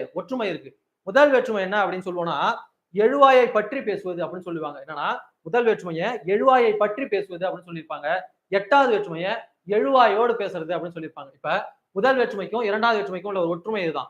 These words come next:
இப்ப பார்த்தோம்னா, இது தனித்தனியா எடுத்துக்காட்டுகள் பார்க்க தேவையில்ல. இப்ப இந்த இதே எடுத்துக்காட்டை எட்டாவது வேற்றுமைக்கும் நம்ம பயன்படுத்தலாம், முதல் வேற்றுமைக்கும் நம்ம பயன்படுத்தலாம், சரிங்களா? இப்ப பாவை வந்தால் அப்படிங்கிறது முதல் வேற்றுமை.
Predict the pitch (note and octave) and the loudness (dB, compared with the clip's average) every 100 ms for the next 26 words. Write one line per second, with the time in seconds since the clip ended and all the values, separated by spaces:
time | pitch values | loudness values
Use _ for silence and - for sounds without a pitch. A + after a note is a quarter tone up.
0 | _ _ F3 F3+ G3 D#3+ G#3+ A3 F#3+ F#3+ | _ _ -2 -2 0 -2 -2 -2 -6 -4
1 | G#3 A#3 A#3 A#3 F#3+ G#3 G#3 F#3 F3 E3 | -2 2 2 2 0 -2 -2 -2 -2 -2
2 | E3 D3+ C#3+ B2+ _ _ _ _ _ F#3 | -2 -2 -4 -10 _ _ _ _ _ -8
3 | F#3 F#3+ F#3+ B3 G3+ G#3 F#3 G#3+ G3 A3+ | -6 -4 0 2 0 0 0 0 2 4
4 | G#3+ G3 F3+ F3 F#3 E3+ E3+ D#3+ E3 G#3 | 4 2 -8 -4 -4 -2 -4 -4 -2 -2
5 | B3 - _ _ F#3+ B3+ A#3 G3 F3+ G3+ | -2 -10 _ _ 2 4 4 2 -4 -4
6 | F#3 E3+ E3 D#3 D3 C#3 F3 E3+ D3+ A#2 | -4 -4 -4 -8 -10 -10 -4 -2 -2 -2
7 | _ _ F3+ F#3+ A#3 - _ _ F#3 G#3 | _ _ -2 0 -2 -8 _ _ 6 8
8 | B3+ C4 A3+ G3 G3+ G#3 D#3+ - - - | 8 6 2 0 2 4 4 -2 -12 -8
9 | E3+ G3+ F#3+ D#3+ G#3+ F#3 G#3+ G3 F3 D#3+ | -6 -4 -4 -4 -4 -2 -2 -2 -4 -8